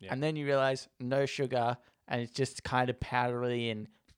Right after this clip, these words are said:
Speaker 2: and really
Speaker 1: Right.
Speaker 2: gets in all the wrong places
Speaker 1: So
Speaker 2: in
Speaker 1: it
Speaker 2: your
Speaker 1: is,
Speaker 2: mouth.
Speaker 1: so you're saying it is technically the biscuit part that they've promised you,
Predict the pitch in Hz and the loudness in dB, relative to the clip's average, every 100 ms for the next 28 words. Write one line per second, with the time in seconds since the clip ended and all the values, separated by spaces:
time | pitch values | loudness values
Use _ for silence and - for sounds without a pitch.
0 | - 117 117 131 135 123 117 131 - 135 | -6 -6 -2 0 0 -2 0 0 0 -4
1 | 123 131 123 120 120 127 127 - 120 117 | -2 0 -2 -2 2 2 2 -2 -2 0
2 | 175 160 123 - 117 104 - - 147 143 | 0 2 2 4 4 2 -4 -6 -4 -4
3 | 143 135 131 123 - - 160 147 139 127 | -4 -4 -4 -6 -4 -2 -2 -4 -8 -8
4 | 107 104 98 160 - 127 - 104 98 95 | -8 -8 -2 -2 -2 -8 -6 -8 -8 -10
5 | 92 - 127 120 98 - 78 | -12 -8 -8 -6 -10 -16 -20